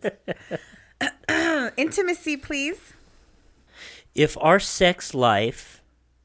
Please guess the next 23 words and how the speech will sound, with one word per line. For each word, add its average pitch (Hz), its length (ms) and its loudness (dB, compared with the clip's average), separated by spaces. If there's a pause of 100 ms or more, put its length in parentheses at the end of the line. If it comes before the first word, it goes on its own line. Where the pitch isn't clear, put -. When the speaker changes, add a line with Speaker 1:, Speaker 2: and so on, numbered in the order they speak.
(160)
Speaker 2:
took - 220 -6
a 170 60 2
turn 120 560 -2 (800)
where 123 140 0
you 120 220 0
were 120 160 0
not 120 360 -2
pleased, 107 760 -6 (1080)
how 123 260 -4
would 113 200 -4
you 104 120 -8
communicate 98 760 -14
that? 82 220 -16 (240)
Speaker 1:
<laughs> - 140 -12 (560)
Speaker 2:
And 208 440 6 (640)
Speaker 1:
Okay. 339 120 -4
Speaker 2:
part 202 340 8
two, 226 440 6 (1400)
which 147 200 -2
is 160 100 -2
actually 156 300 0
part 127 220 -4
one, 135 260 -6